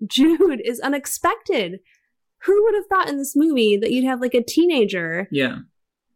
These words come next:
Speaker 1: kind of like the unsung hero
Speaker 2: Mm-hmm.
Speaker 1: or, like, the sidekick to the hero? Like, he
Speaker 2: Yeah.
Speaker 1: helps Cable when Swamp Thing's not around.
Speaker 2: Mm-hmm.
Speaker 1: And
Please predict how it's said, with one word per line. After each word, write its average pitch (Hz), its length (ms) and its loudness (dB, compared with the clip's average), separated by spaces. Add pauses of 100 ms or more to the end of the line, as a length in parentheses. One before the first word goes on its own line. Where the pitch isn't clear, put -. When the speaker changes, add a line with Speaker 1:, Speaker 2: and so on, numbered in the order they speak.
(100)
Speaker 1:
kind 262 240 -2
of 233 100 -10
like 214 280 -2
the 202 420 -2
unsung 226 500 -2
hero 180 560 0
Speaker 2:
Mm-hmm. 151 160 0
Speaker 1:
or, 220 120 2
like, 208 280 0
the 185 420 -4
sidekick 196 640 -4
to 370 80 0
the 381 100 2
hero? 359 300 -2
Like, 240 280 -2 (460)
he 254 200 0
Speaker 2:
Yeah. 240 60 0
Speaker 1:
helps 233 320 -2
Cable 214 680 0
when 190 440 0
Swamp 190 300 -2
Thing's 202 200 0
not 180 160 -2
around. 175 560 0
Speaker 2:
Mm-hmm. 156 320 0 (560)
Speaker 1:
And 196 540 -2